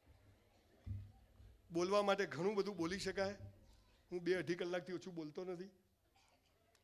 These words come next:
પણ આજે ટાઈમ પૂરો થઈ ગયો છે. છ વાગે આપણે હોલ આપી દેવાનો છે. મેં બે પુસ્તકો લખ્યા છે, બસો, બસો રૂપિયાની છે. ધંધાની વાત કરી લઈએ થોડી. બ્રાહ્મણને ઘર ચલાવું ને, આજે ગૌરાણી પૂછે કે "હું લઈને આવ્યા?" પણ આજે સો સો રૂપિયામાં મળશે.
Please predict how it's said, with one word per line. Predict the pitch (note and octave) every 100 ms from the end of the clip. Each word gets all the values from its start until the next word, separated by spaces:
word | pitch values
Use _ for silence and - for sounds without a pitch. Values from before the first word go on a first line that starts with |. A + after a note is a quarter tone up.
| _
પણ | E3+
આજે | D#3 E3+
ટાઈમ | E3+ D#3+ E3
પૂરો | D3+ E3+
થઈ | E3+
ગયો | E3+ F3+
છે. | E3+
છ | -
વાગે | D#3 D#3 D#3
આપણે | - C3+
હોલ | D3 D3+
આપી | C#3 E3
દેવાનો | E3 E3+ F3
છે. | G3 - _ _ _ _ F3
મેં | F#3
બે | F3
પુસ્તકો | F3 D#3 - G3 G3
લખ્યા | F#3+ F#3+
છે, | F#3+
બસો, | E3+ D3 - F#3
બસો | F3+ G3+
રૂપિયાની | F3+ F3+ F#3 F3+
છે. | G3
ધંધાની | D3 C#3 D3 D#3+
વાત | D#3 D3
કરી | D3
લઈએ | D3 D3+
થોડી. | D3+ C#3+ - _ _ _ _ - - - - - - - - E3
બ્રાહ્મણને | C#3 C#3 D#3 F3+
ઘર | F3 D3
ચલાવું | D3+ E3+ F3 A3+
ને, | F3
આજે | D#3 D#3+
ગૌરાણી | C#3+ D3 E3
પૂછે | E3+ D#3+ G#3+
કે | D#3
"હું | G3+
લઈને | F#3 E3+
આવ્યા?" | C#3+ C3+ C#3 - - - - - - - - _ _ _ _
પણ | G3
આજે | F3 F3 G3+
સો | F3 D#3+
સો | G#3+
રૂપિયામાં | G#3 F3 G3+ G3+ F#3+
મળશે. | E3+ D#3+ G#3